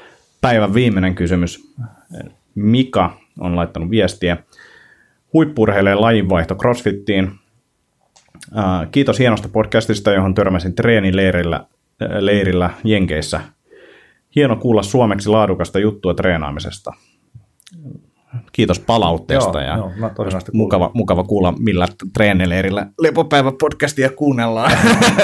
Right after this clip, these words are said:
Speaker 1: <laughs> Mut joo, ähm, tällainen kysymys tuli mieleen. Huippu-urheilijan lajinvaihto CrossFittiin. Jos jonkun toisen lajin, ähm, sulussa jollain tapaa voima- kautta räjähtävyyslajin edustaja, sulut kiinni,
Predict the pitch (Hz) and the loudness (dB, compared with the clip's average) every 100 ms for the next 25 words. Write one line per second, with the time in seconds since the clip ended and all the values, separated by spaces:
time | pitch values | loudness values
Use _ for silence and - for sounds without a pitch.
0 | 175 - - - - - - 233 214 202 | 2 -2 -8 -10 -14 -12 -8 -6 -8 -12
1 | 185 131 123 120 - - - - _ 123 | -6 0 4 4 0 -12 -20 -20 _ 0
2 | 120 117 110 - - - - 170 156 113 | 2 4 0 -4 -14 -12 0 2 2 0
3 | 143 131 104 101 98 107 92 78 80 - | 2 2 0 -2 -2 -2 -2 -6 -12 -16
4 | _ 160 156 123 101 101 95 110 107 87 | _ 0 4 2 2 2 2 2 2 0
5 | 85 - 92 131 - 85 - 78 78 _ | -2 -6 -2 -2 0 -4 -4 -10 -12 _
6 | - 104 127 143 123 110 127 120 101 95 | -4 -2 2 2 0 2 2 2 2 2
7 | 101 90 87 - 92 92 85 85 - - | 2 2 0 -4 -2 0 0 -4 -10 -2
8 | 95 90 104 104 95 85 - 87 82 104 | -2 2 2 2 0 -2 0 0 2 2
9 | 95 92 - _ _ - - 87 90 107 | 2 -2 -6 _ _ -12 -4 -2 2 2
10 | 98 98 87 85 98 90 - 101 104 101 | 2 0 0 2 2 2 0 -2 -2 0
11 | 87 87 - - - - _ - _ _ | 0 0 -4 -20 -20 -20 _ -20 _ _
12 | _ _ _ - 107 98 98 - 160 110 | _ _ _ -4 -2 0 -2 0 2 2
13 | 90 | 0